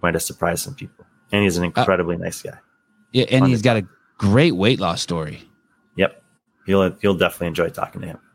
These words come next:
Speaker 2: Yeah, bitchin'. All right, cool. Uh, guys, top thirty female probably next, uh, Tuesday, uh, September thirteenth.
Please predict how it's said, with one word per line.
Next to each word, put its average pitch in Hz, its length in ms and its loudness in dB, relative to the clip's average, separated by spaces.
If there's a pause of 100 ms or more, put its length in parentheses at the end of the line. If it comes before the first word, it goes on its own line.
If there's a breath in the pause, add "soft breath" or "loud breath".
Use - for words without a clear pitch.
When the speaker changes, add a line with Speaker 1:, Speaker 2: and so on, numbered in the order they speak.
(400)
Speaker 2:
Yeah, 90 200 -4
bitchin'. 92 420 -4 (420 loud breath)
All 147 60 4
right, 160 160 0
cool. 170 260 4
Uh, 160 200 4
guys, 170 340 4
top 165 240 2
thirty 151 280 2
female 147 360 2
probably 131 540 2
next, 127 580 0
uh, 110 280 0 (200)
Tuesday, 113 920 2
uh, 104 260 0
September 110 580 0
thirteenth. - 960 0